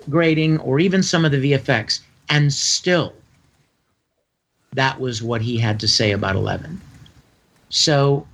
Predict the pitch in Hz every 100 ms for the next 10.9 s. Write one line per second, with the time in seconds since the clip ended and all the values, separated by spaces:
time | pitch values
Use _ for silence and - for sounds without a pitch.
0 | - _ 123 135 180 226 226 220 - 233
1 | 185 190 175 170 160 147 143 139 123 123
2 | 123 120 113 - - _ _ _ - 123
3 | 139 196 226 196 185 170 165 165 160 -
4 | _ _ - 156 135 127 120 120 185 190
5 | 160 156 156 151 147 135 - 139 135 127
6 | 127 143 135 117 110 _ _ _ _ _
7 | _ _ _ 143 147 131 139 147 127 127
8 | 120 147 143 135 - _ _ - 139 139
9 | 143 147 139 135 151 147 143 139 - _
10 | _ _ _ _ _ - 113 113